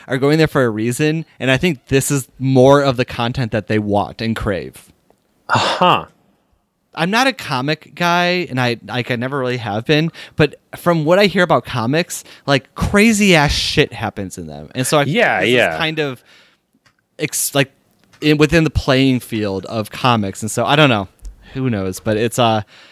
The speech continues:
Speaker 1: yeah, that's, that's so fucking bizarre to me. So
Speaker 2: That's weird.
Speaker 1: yeah, but, uh, I don't know. I don't know. Anyway, so real quick, though, back to streaming stuff. So we went through the prices, and, like, I look at it, and with each one,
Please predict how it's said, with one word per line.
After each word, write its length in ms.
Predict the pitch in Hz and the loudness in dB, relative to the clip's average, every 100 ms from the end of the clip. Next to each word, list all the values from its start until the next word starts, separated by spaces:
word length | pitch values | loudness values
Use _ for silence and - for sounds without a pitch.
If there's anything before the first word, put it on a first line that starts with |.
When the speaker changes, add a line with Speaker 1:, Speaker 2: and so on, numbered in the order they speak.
| _ _ | _ _
Speaker 1:
yeah, 280 | 131 113 90 | 0 0 -2
that's, 340 | - 120 - - | -6 -6 -6 -10
that's 380 | - 123 - - _ - | -6 -6 -6 -16 _ -14
so 340 | - - 147 | -8 -2 -2
fucking 340 | 123 123 - 107 | -2 -6 -4 -4
bizarre 320 | 104 101 98 | -4 -4 -6
to 80 | 90 | -8
me. 220 | 92 104 _ _ _ _ | -12 -14 _ _ _ _
So 260 | _ 104 98 | _ -20 0
Speaker 2:
That's 240 | 170 202 | 2 2
weird. 520 | 104 110 135 98 87 - _ _ _ _ - | 0 4 6 4 0 -8 _ _ _ _ -12
Speaker 1:
yeah, 280 | 101 87 85 _ - | -10 -10 -14 _ -10
but, 180 | 95 | -8
uh, 260 | 98 98 95 - _ _ _ _ _ _ _ | -8 -10 -12 -16 _ _ _ _ _ _ _
I 40 | 175 | -12
don't 80 | 208 | -10
know. 180 | 131 98 - | -12 -14 -8
I 60 | 147 | -4
don't 140 | 117 | -4
know. 20 | |
Anyway, 340 | 117 247 196 160 | 0 2 2 0
so 180 | 190 165 | 2 2
real 160 | 214 | 2
quick, 240 | 254 170 - | 0 -4 -4
though, 160 | 127 | -6
back 220 | 120 143 | -4 -6
to 140 | - 135 | -6 -12
streaming 420 | - 120 113 107 | -10 -8 -8 -8
stuff. 260 | - 104 - - - | -10 -10 -12 -20 -18
So 160 | - 143 | -2 2
we 80 | |
went 160 | 156 208 | 4 4
through 120 | 220 | 4
the 80 | 185 | 2
prices, 560 | - 120 120 120 113 - - - - | 2 2 2 -2 -6 -8 -18 -20 -4
and, 520 | 151 147 147 135 127 _ _ _ | 0 0 0 -2 -6 _ _ _
like, 180 | 151 143 | 2 2
I 100 | 147 | 4
look 240 | 156 190 185 | 4 4 4
at 140 | 143 | 4
it, 140 | 127 | 4
and 100 | 117 | 4
with 160 | 123 123 | 0 0
each 260 | - 220 - | 0 0 2
one, 300 | 147 151 | 0 -2